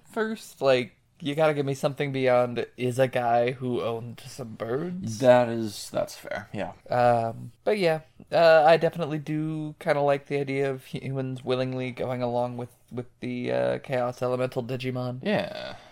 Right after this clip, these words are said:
Speaker 1: Um, and then was particularly, uh, I, like, I liked the ending with him just kinda getting shafted. I wish, uh, he would have some actual consequences or had, like, gotten arrested
Speaker 2: Mm-hmm.
Speaker 1: for all the vandalism he did to a bunch of pet shops.
Speaker 2: Mm-hmm.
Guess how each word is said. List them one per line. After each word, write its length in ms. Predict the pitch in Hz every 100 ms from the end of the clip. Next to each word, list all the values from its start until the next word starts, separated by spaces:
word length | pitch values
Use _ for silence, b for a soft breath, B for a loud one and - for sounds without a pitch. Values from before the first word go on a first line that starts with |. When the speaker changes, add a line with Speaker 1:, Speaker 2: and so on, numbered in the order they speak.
| B B
Speaker 1:
Um, 380 | 127 123 120 120
and 80 | 147
then 80 |
was 140 | 254 247
particularly, 920 | - 254 262 202 139 123 123 123 127
uh, 60 | -
I, 320 | 131 76 120
like, 300 | 131 131 131
I 80 | 139
liked 560 | 131 127 151 - -
the 200 | 156 139
ending 360 | 120 123 135 127
with 160 | 123
him 180 | 131 123
just 240 | 120 123 - -
kinda 400 | - 113 113 123
getting 260 | 135 131 123
shafted. 540 | - 107 120 - 175
I 80 | 127
wish, 520 | 110 - - - - _
uh, 160 | - -
he 200 | 131 131
would 160 | 127 135
have 220 | 131 120
some 140 | -
actual 340 | 120 123 - 123
consequences 920 | - 120 - 131 131 131 135 135 131
or 80 | 120
had, 160 | 110 -
like, 220 | 113 113 - -
gotten 300 | 120 107 127
arrested 460 | 120 123 - 131
Speaker 2:
Mm-hmm. 140 | 101 101
Speaker 1:
for 100 | 117
all 100 | 120
the 80 |
vandalism 640 | 123 104 104 113 127 131 135
he 140 | 135
did 240 | 127 127 127
to 100 | 107
a 80 |
bunch 460 | 92 - 90 120 -
of 80 | 117
pet 180 | - -
shops. 540 | - 151 - - - -
Speaker 2:
Mm-hmm. 220 | 104 101